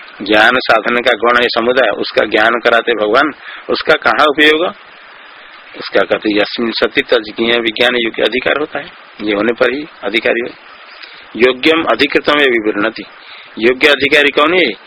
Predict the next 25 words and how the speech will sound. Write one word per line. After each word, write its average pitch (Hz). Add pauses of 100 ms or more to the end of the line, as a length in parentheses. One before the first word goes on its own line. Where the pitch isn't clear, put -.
(300)
यत् 117
परः 110
सन्यासी 120
ज्ञान 120
निष्ठ, 147
ये 107
सब 127
साधन 110
होने 120
पर 120
ही 202 (400)
ज्ञान 107
निष्ठ 101
कहते, - (920)
ये 101
साधन 107
हो 104
तो 127
ज्ञान 123
होगा। 143 (560)
एतज्ज्ञानमिति 147
वचनात् 131
कथमिदं 151
ज्ञान 107
साधनम, 139